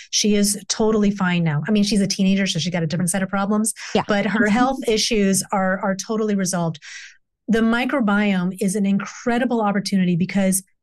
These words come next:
Speaker 1: because you can modify it and because you are actually modifying it all the time. And so if you believe that your microbiome can be altered in one direction, then you have to believe that it can be altered in another, in the opposite direction. So I do not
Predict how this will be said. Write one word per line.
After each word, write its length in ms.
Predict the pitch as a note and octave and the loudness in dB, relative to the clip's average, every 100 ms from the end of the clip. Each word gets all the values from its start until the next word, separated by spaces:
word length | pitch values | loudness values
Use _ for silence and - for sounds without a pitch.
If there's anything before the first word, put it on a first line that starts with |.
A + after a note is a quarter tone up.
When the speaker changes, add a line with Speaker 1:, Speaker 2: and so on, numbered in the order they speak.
| _ _ _ _ _ - | _ _ _ _ _ -4
Speaker 1:
because 340 | B3 B3+ B3+ | -2 0 0
you 100 | A#3 | 0
can 320 | G3+ G#3+ B3+ | -2 -2 -2
modify 440 | A3+ D3+ D3 E3 C#3+ | 0 0 -2 0 0
it 200 | D#3+ - | -2 -4
and 180 | - B3+ | 0 2
because 200 | C4 C4+ | 4 2
you 120 | C#4 | 2
are 280 | B3 A#3+ D4+ C4+ | 2 0 0 0
actually 320 | G3 F#3+ G3+ | 0 0 2
modifying 480 | F#3 E3+ E3+ F3 E3+ | 2 2 0 0 0
it 100 | E3+ E3+ | -2 0
all 200 | G#3 A3 | 0 0
the 120 | A3+ | -2
time. 360 | G#3 G#3+ D#3+ | -2 -2 0
And 140 | F3+ G3+ | 2 2
so 80 | B3 | 0
if 140 | A#3+ | 0
you 100 | B3 | 2
believe 440 | B3 A#3+ C4+ D#4+ | 2 2 2 0
that 100 | B3+ | 0
your 120 | G#3 G3+ | 0 0
microbiome 640 | G3+ G3+ F#3+ F#3+ F#3+ F#3+ | 0 -2 -2 0 0 0
can 180 | F3+ F#3 _ _ - | -4 -6 _ _ 0
be 180 | G3 G3+ | 2 2
altered 360 | G3 F#3+ G3 | 0 0 0
in 200 | F#3 F3+ F3+ - - | 2 0 -2 -10 -2
one 180 | G3+ A#3 | 2 2
direction, 380 | F#3+ E3+ F#3+ G3 | 2 0 0 2
then 80 | |
you 80 | A3+ | 2
have 160 | A#3+ C#4 | 0 0
to 100 | A3+ | 0
believe 220 | G3 F#3+ | 0 0
that 100 | F3+ | 0
it 60 | F3 | 0
can 80 | |
be 80 | F#3 | -2
altered 280 | F#3 F3+ F3 | -2 -4 -2
in 80 | E3+ | 0
another, 300 | E3 E3+ E3+ | 2 2 0
in 160 | G#3 | 0
the 140 | F#3+ F3 | 2 0
opposite 280 | E3+ E3+ E3 | -2 -6 -4
direction. 440 | E3 D#3+ - E3 | -4 -4 -4 -2
So 260 | - A3 G3+ - - - - | 0 0 -2 -6 -12 -10 -4
I 280 | A#3 C#4 B3 | -2 0 2
do 180 | A#3 | 2
not 300 | A3 G#3 G#3 | 4 4 2